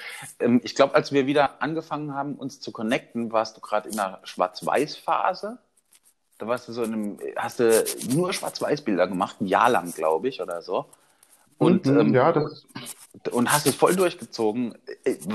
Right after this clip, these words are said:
Speaker 1: was ich nie könnte. Ich sag auch immer, ah, ich, ich zieh das, ich zieh das jetzt durch, ich mach jetzt, äh, nur noch das.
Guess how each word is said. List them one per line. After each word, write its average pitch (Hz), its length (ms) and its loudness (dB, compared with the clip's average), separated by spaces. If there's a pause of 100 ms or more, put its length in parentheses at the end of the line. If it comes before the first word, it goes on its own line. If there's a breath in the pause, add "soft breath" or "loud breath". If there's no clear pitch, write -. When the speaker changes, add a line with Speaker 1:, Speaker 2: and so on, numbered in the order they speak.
(100)
Speaker 1:
was 123 220 4
ich 127 140 -2
nie 196 280 6
könnte. 156 420 0 (240 loud breath)
Ich 120 120 -4
sag - 240 4
auch 160 140 4
immer, 127 260 -2
ah, 135 200 0
ich, - 180 -12
ich - 200 -14
zieh 156 140 -8
das, 123 240 -12
ich 82 200 -10
zieh 135 120 2
das 104 140 -8
jetzt 113 220 -2
durch, 120 160 4
ich 101 120 -8
mach 110 160 -4
jetzt, - 300 -2
äh, 104 140 6
nur 127 280 4
noch 113 220 0
das. 135 300 -2